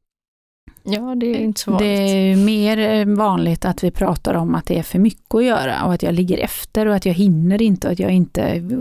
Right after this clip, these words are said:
Speaker 2: blir klar. Och i den så är det ju bara ett ekorrhjul.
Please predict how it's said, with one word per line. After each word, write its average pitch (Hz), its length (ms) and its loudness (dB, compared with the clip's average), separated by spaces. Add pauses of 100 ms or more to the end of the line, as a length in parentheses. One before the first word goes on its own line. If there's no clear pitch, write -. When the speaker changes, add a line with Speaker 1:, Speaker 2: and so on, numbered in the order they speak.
(100)
Speaker 2:
blir 175 280 -2
klar. - 460 -2 (1600)
Och 226 100 2
i 240 220 2
den 165 320 0
så - 120 0
är 220 140 2
det 226 60 0
ju 254 80 2
bara 220 200 2
ett 185 120 -2
ekorrhjul. - 540 -4